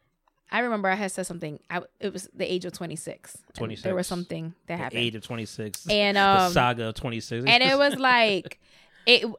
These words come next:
Speaker 1: I think that's when I started to realize, you know, it was, like, one of those things that, it, like
Speaker 2: Shit is temporary?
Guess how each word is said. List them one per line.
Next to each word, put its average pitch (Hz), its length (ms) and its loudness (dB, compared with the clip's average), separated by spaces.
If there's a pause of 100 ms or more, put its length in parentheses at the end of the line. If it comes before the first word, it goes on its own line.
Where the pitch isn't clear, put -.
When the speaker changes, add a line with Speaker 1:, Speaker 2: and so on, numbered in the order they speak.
Speaker 1:
I 233 100 4
think 392 260 -2
that's 277 160 6
when 254 120 0
I 208 80 2
started 214 720 -2
to 285 100 0
realize, 285 760 0
you 233 140 -4
know, 214 300 -2
it 190 160 -2
was, 180 240 -2
like, 175 180 -2
one 190 100 -4
of 190 60 -4
those 185 120 -4
things 190 160 -6
that, 175 220 -4
it, - 200 -10
like 185 260 -4 (140)
Speaker 2:
Shit 123 160 -4
is 107 80 -10
temporary? 147 500 -4